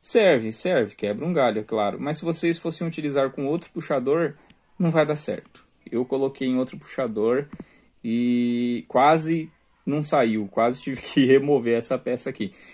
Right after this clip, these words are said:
Então poderia ser um, um mosquetão maior. Talvez, quem sabe no futuro eu faço um upgrade aí, dou uma melhorada nisso daqui, mas por enquanto vai ficar assim mesmo.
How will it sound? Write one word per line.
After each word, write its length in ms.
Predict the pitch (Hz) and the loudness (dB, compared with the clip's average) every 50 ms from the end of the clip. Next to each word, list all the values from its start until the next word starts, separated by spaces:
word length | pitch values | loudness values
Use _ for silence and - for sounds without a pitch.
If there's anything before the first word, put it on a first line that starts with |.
| - - _ - | -20 -16 _ -6
Então 420 | 131 135 139 131 - 143 143 151 | -4 -4 -2 0 0 0 0 2
poderia 400 | 147 175 170 165 160 135 127 127 | 0 -2 0 0 0 0 0 0
ser 160 | 131 - 139 | 0 0 0
um, 340 | 135 127 123 123 113 107 95 117 | 0 0 0 0 0 -2 -4 -4
um 460 | 120 117 117 117 110 110 107 107 113 | -4 -4 -2 -2 -2 -2 -4 -6 -8
mosquetão 640 | 127 123 117 120 123 - - 131 123 - 123 120 120 | -6 -4 -4 -4 -4 -4 -4 -6 -4 -2 -2 0 0
maior. 680 | 117 117 135 160 175 151 117 107 110 117 127 139 151 151 - _ _ _ _ _ _ _ _ _ _ _ _ - - - _ | 0 0 0 0 0 -2 -2 0 0 0 0 -2 -4 -6 -12 _ _ _ _ _ _ _ _ _ _ _ _ -20 -20 -20 _
Talvez, 460 | - 123 123 123 113 113 117 123 120 | 0 0 2 2 2 2 0 0 0
quem 140 | - 123 120 | -2 -4 -4
sabe 240 | 113 - 117 113 117 | -2 -2 -2 -2 -2
no 60 | 113 | -4
futuro 440 | - - 113 104 - 107 107 107 107 | -4 -6 -8 -8 -6 -6 -4 -2 -2
eu 100 | 104 104 | -2 -4
faço 580 | - - 104 107 104 - - - 110 104 101 - _ _ | -4 -4 -4 -4 -4 -6 -8 -10 -12 -12 -12 -16 _ _
um 240 | - 113 110 107 107 | -6 -6 -4 -4 -6
upgrade 540 | 104 - 110 104 104 107 107 113 113 110 107 | -6 -6 -8 -6 -2 -2 -2 0 -2 -2 -2
aí, 100 | 113 127 | -4 -2
dou 160 | 127 120 107 | -4 -4 -4
uma 80 | 110 110 | -2 -2
melhorada 540 | 110 110 107 107 101 101 107 107 110 110 | -2 -2 -2 -2 -2 -2 -2 -2 -2 -2
nisso 440 | 107 107 107 107 110 117 - - - | -2 0 0 0 0 -2 -2 -4 -4
daqui, 240 | 123 127 139 - - | -4 -4 -4 -4 -6
mas 160 | 180 170 165 | -6 -6 -6
por 120 | - - 180 | -6 -8 -8
enquanto 500 | 180 170 - 151 156 165 - 160 170 - - - _ - _ - - | -6 -4 -4 -4 -4 -6 -8 -12 -12 -12 -16 -20 _ -20 _ -12 -6
vai 120 | - 123 123 | -4 -4 -4
ficar 380 | - 127 123 - 120 120 120 | -4 -6 -2 0 0 2 2
assim 300 | 127 131 - - - 143 | 2 0 0 -4 -4 -4
mesmo. 480 | 151 160 135 107 95 95 98 - - | -6 -4 -4 -4 -6 -6 -8 -12 -18